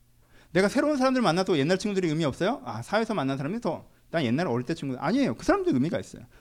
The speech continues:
통합시켜야 돼요. 그쵸? 통합시켜야 돼요.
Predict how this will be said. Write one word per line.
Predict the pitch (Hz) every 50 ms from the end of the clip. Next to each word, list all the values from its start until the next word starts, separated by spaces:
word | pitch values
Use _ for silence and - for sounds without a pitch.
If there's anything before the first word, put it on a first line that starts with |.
| _ -
통합시켜야 | - 339 392 370 - - - - 110 -
돼요. | - - - _ _ _ _ _ _ _ _ _ _ _ _ _ _ _ _ _ _
그쵸? | _ - - - - _ _ - _ - - -
통합시켜야 | - - 302 269 - - - - 101 -
돼요. | - - -